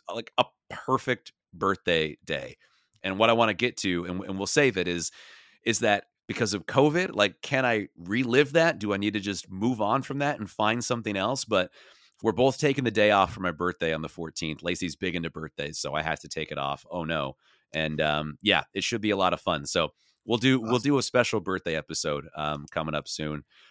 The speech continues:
Speaker 1: Um, we're getting into the dog days, man. I'm already starting to plan, um, potential, like, end of season little, little trips that are happening. Once it, once it rolls into August, I mean, we're basically kind of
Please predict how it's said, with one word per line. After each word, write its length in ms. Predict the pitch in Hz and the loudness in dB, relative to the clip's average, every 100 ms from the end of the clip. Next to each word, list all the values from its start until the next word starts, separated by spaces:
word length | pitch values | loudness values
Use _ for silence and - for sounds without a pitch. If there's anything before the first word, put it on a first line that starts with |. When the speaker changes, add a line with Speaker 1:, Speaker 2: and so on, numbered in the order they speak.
| _ - | _ -10
Speaker 1:
Um, 240 | 82 80 | -8 -6
we're 120 | 98 | -2
getting 220 | 147 160 160 | 0 2 2
into 160 | 151 | 2
the 100 | 131 | 0
dog 340 | 113 117 139 120 | 2 4 4 2
days, 300 | 113 98 92 | 0 0 0
man. 340 | 90 92 90 - | 2 2 0 -4
I'm 120 | 98 | 2
already 220 | 113 127 | 4 4
starting 380 | 117 120 113 110 | 2 2 2 0
to 60 | 101 | -6
plan, 560 | - 107 110 110 107 - _ _ - | -4 0 2 0 -2 -8 _ _ -6
um, 420 | 92 95 95 92 90 | 0 2 0 -4 -8
potential, 560 | 95 - 113 107 113 107 | -6 0 0 2 2 2
like, 320 | 98 92 - _ _ - | 2 0 -4 _ _ -6
end 180 | 107 117 | -4 -2
of 120 | 113 | -2
season 680 | - 110 110 117 113 113 107 _ | 0 0 0 0 0 -2 -6 _
little, 320 | 98 104 101 - - - | -2 0 0 -6 -18 -8
little 100 | 101 | -8
trips 600 | - 139 131 - - - _ - | 0 2 2 0 -4 -4 _ -4
that 120 | 113 | -2
are 60 | 110 | 2
happening. 480 | 113 117 123 117 | 0 0 -2 -2
Once 220 | 120 139 139 | 0 0 0
it, 100 | - _ | -4 _
once 180 | 160 170 | 0 2
it 100 | 165 | 4
rolls 280 | 147 160 151 | 6 6 4
into 180 | 131 120 | 0 2
August, 440 | 117 135 113 - | 4 4 2 -4
I 40 | 110 | -4
mean, 140 | 110 | -2
we're 80 | 107 | 0
basically 480 | 95 120 - - 92 | 0 0 -2 -6 -6
kind 220 | 107 104 | 0 2
of 120 | 98 | 2